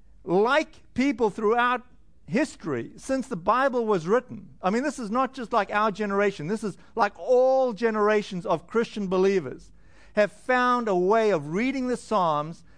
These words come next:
being super helpful to help you connect with God. Because there's gonna be a psalm. It might not be Psalm one oh two, but there's gonna be a psalm which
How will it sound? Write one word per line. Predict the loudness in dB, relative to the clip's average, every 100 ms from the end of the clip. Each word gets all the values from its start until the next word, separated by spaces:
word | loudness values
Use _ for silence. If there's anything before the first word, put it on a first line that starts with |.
| -4
being | -2 -2
super | -6 -10 0 0 2 0
helpful | 2 0 -2 -4 -2 -2 -6 -20 -18 -2
to | 0
help | 2 2 0
you | -2 -4
connect | -2 -2 0 -2
with | -4 0
God. | 2 0 -4 -16 -20 -20 -8
Because | -4 2 2 0
there's | -4 -2
gonna | 0 2
be | 0 -2
a | 0 0 0
psalm. | 0 0 0 -2 -8 -18 -20 -20 -20 -20 -20 -20 -18 -6
It | -2
might | 0 0
not | 0
be | -2
Psalm | -4 0 0
one | 2 0
oh | 0
two, | 0 -2 -2 -2 -18 -20 -4
but | -2
there's | 0 0
gonna | 0 0
be | 0 2
a | 2 0
psalm | -2 0 2
which | 0 -4